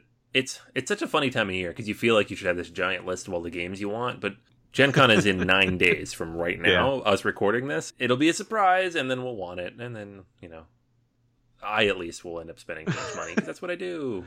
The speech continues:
Speaker 1: <laughs> So
Speaker 2: Well, it's just a little bit of a board game addiction. Nothing to be worried about, folks. We have a podcast. We're professionals. Don't try this at home.
Speaker 1: <laughs>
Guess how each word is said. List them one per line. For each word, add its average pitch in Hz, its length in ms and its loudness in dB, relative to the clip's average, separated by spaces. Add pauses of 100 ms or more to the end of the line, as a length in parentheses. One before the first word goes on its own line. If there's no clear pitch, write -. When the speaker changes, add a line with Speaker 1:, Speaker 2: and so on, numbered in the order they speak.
Speaker 1:
<laughs> - 120 -20
So - 160 -12
Speaker 2:
Well, 135 260 4
it's 127 160 -4
just - 200 4
a 165 40 4
little 196 280 8
bit 208 120 8
of 180 80 4
a 180 60 6
board 156 280 4
game 147 280 0 (240)
addiction. 120 720 2 (120)
Nothing 202 300 2
to 180 60 0
be 185 100 4
worried 156 220 6
about, 139 260 2
folks. 135 280 2
We 120 100 2
have 147 180 2
a 143 40 -8
podcast. 139 600 0 (240)
We're 139 200 4
professionals. 135 800 0 (360)
Don't 139 240 4
try 127 220 2
this 117 220 -2
at 107 160 0
home. 87 320 -8
Speaker 1:
<laughs> - 60 -12